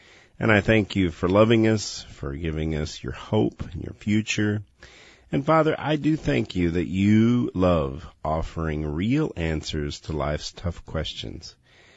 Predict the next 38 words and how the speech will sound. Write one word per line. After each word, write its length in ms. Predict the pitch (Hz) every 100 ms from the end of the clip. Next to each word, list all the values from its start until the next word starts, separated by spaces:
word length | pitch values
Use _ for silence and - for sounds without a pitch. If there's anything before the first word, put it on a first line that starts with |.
| _ -
because 260 | 98 92
there's 240 | 95 90 101
nothing 420 | 123 - 131 117
that 140 | 98
you 160 | 90 92
shy 320 | - 87 82
away 260 | 78 71 71
from, 400 | - 62 50 85 - - -
and 180 | 82
we 160 | 80 85
praise 400 | - 85 82 82
you 100 | 71
for 220 | - 57
that. 280 | 55 50 - _ - - - - -
Thank 180 | 113 107
you 80 |
for 140 | 95 85
Mark, 440 | 98 131 190 - -
and 340 | 82 80 78
thank 260 | 95 87 78
you 60 |
for 220 | 73 80 85
his 220 | 87 78
skill, 560 | - 110 117 139 151
and 180 | 113 71
we 80 | 71
thank 340 | - 85 80
you 180 | 82 82
that 140 | 76 67
you're 200 | 90 85
going 340 | 90 85 82
to 80 | 80
work 300 | 87 95 -
through 480 | - 87 82 78 -
our 240 | 104 131
words 400 | 127 127 120 -
tonight, 540 | - 104 123 170 220 -
and 440 | 80 78 76 73